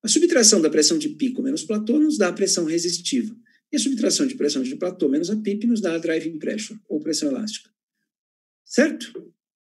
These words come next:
Eu acho que com isso a gente pode considerar dominado esse assunto. Ou seja, a gente mostrou pra vocês a monitorização básica, global, da mecânica na beira do leito. Obviamente <clears throat> que a monitorização global, que é essa que eu mostrei pra vocês,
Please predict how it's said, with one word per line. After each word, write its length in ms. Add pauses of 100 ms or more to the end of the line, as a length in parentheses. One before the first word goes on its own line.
(180)
Eu 80
acho 160
que 100
com 160
isso 400 (160)
a 60
gente 100
pode 180
considerar 280
dominado 500
esse 160
assunto. 380 (400)
Ou 100
seja, 420 (320)
a 60
gente 400
mostrou 380
pra 100
vocês 300
a 20
monitorização 640
básica, 580 (280)
global, 760
da 100
mecânica 500
na 60
beira 200
do 80
leito. 320 (440)
Obviamente 560 (420)
<clears throat> 380
que 80
a 60
monitorização 560
global, 680
que 120
é 20
essa 180
que 60
eu 40
mostrei 220
pra 80
vocês, 500